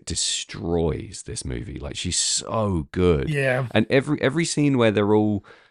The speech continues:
Speaker 1: trying to rationalize what's happening and come up with a plan in the green room, and they're all talking through tears. Do you know what I mean? They're all so hysterically frightened,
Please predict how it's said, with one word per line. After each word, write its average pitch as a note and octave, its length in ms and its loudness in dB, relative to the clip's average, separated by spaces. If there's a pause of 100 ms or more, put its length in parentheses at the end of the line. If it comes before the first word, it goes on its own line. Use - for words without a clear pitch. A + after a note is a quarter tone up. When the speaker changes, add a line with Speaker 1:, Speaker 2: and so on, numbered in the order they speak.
(140)
Speaker 1:
trying C3+ 580 0 (240)
to F#2 400 2 (120)
rationalize F#2+ 760 2
what's D2+ 140 -6
happening D2 340 -2
and D2 80 -4
come G2 140 -2
up D#2+ 100 -2
with D#2 100 -4
a - 40 -8
plan C#2 640 -4
in F2 200 0
the D#2+ 80 -2
green E2 340 0
room, B1 380 -8 (420)
and F2+ 200 2
they're F#2+ 180 2
all G2+ 300 2
talking G2 380 -2
through F2 200 -4
tears. - 560 -2
Do - 100 -6
you G2 40 2
know F#2 60 6
what E2+ 60 4
I F#2 40 4
mean? F2+ 100 4
They're E2 120 2
all F#2+ 80 0
so F#2 200 0
hysterically G#2 760 0
frightened, C#2 560 -4